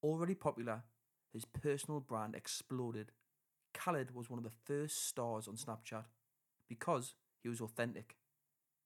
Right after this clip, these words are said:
And Snapchat is all about the unvarnished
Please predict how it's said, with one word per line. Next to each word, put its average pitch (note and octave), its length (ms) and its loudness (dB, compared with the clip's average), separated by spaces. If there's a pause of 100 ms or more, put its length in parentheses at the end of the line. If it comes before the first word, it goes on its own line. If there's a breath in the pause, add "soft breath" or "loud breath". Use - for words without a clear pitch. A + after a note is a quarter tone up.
(340)
And A2+ 80 -6
Snapchat D3 640 0
is A2+ 180 -6
all C3+ 160 0
about A2+ 320 0
the G#2+ 120 -6 (100)
unvarnished A#2 720 0